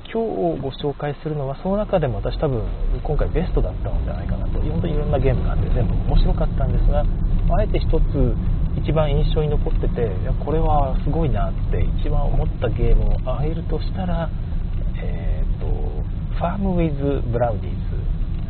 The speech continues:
すね。開拓王とか、えー、最近ですと、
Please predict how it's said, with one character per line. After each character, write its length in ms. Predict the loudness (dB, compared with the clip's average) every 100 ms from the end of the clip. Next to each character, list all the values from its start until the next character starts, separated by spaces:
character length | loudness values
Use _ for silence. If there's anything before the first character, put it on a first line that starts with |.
| -2
す 40 | -2
ね。 120 | -2 0 0 -2 -2 -2 -2 -2 0
開 180 | 0 -2
拓 320 | -2 -2 0
王 120 | 0
と 120 | -2
か、 300 | -2 -2 -2 -4 -2 -4 -4 -6 -4
え 180 | -4 -2
ー、 40 |
最 160 | -2 0 2
近 240 | 2 2
で 100 | 0
す 80 | -4 -4
と、 240 | -2 -2